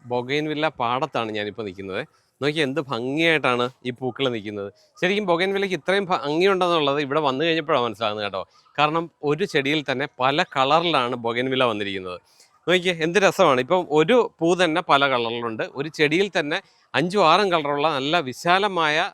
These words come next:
ആ, ബൊഗെയിൻവില്ല പാടത്താണ് ഞാനിപ്പോൾ നിൽക്കുന്നത്. അപ്പോൾ ഇന്ന് നമ്മുടെ ഈ ബൊഗെയിൻവില്ല പാടത്തിൻ്റെ വിശേഷങ്ങളാണ് നമ്മൾ നോക്കാൻ പോകുന്നത്. അപ്പോൾ വീഡിയോയിലേക്ക് കടക്കുന്നതിന് മുമ്പ് നിങ്ങൾക്ക് ഈ ബൊഗെയിൻവില്ല ഒക്കെ ഇഷ്ടമാണെങ്കിൽ ഇപ്പോൾ ഇതിൻ്റെ സീസണാണ്. ഇത് എല്ലാവർക്കും ഒന്ന് ഷെയർ ചെയ്തേക്കുക. അതുപോലെ തന്നെ വീഡിയോ ഇഷ്ടപ്പെട്ടാൽ ലൈക്ക് ചെയ്യാനും, ആ, നമ്മുടെ ചാനലൊന്ന് ഫോളോ ചെയ്യാനും മറക്കണ്ട.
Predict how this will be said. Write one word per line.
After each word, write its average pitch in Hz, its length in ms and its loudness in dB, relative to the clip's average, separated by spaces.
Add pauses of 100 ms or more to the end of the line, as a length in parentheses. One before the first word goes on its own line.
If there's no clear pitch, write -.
(100)
ആ, 113 240 -4
ബൊഗെയിൻവില്ല 127 500 -6
പാടത്താണ് 120 480 -2
ഞാനിപ്പോൾ 110 300 -8
നിൽക്കുന്നത്. 110 400 -8 (460)
അപ്പോൾ 139 140 -2
ഇന്ന് 175 360 0
നമ്മുടെ 143 200 -2
ഈ 151 100 0
ബൊഗെയിൻവില്ല 143 460 0
പാടത്തിൻ്റെ 135 380 -2
വിശേഷങ്ങളാണ് 135 600 0
നമ്മൾ 123 180 -4
നോക്കാൻ 120 320 -4
പോകുന്നത്. 135 340 -6
അപ്പോൾ 113 180 -18
വീഡിയോയിലേക്ക് 110 360 -10
കടക്കുന്നതിന് 123 320 -10
മുമ്പ് 113 220 -14
നിങ്ങൾക്ക് 117 380 -8 (300)
ഈ 202 40 -6
ബൊഗെയിൻവില്ല 175 500 4
ഒക്കെ 160 140 0
ഇഷ്ടമാണെങ്കിൽ 135 640 4 (120)
ഇപ്പോൾ 131 240 0
ഇതിൻ്റെ 123 220 -2
സീസണാണ്. 135 580 -4 (280)
ഇത് 127 120 0
എല്ലാവർക്കും 165 540 2
ഒന്ന് 135 140 -2
ഷെയർ 127 260 4
ചെയ്തേക്കുക. 117 360 0
അതുപോലെ 123 400 -4
തന്നെ 135 160 -6
വീഡിയോ 117 180 -6
ഇഷ്ടപ്പെട്ടാൽ 113 400 -8
ലൈക്ക് 110 240 -4
ചെയ്യാനും, 135 240 -4 (360)
ആ, 120 60 -4 (440)
നമ്മുടെ 120 280 -4
ചാനലൊന്ന് 120 420 -6
ഫോളോ 120 280 -2
ചെയ്യാനും 104 260 -4
മറക്കണ്ട. 87 320 -14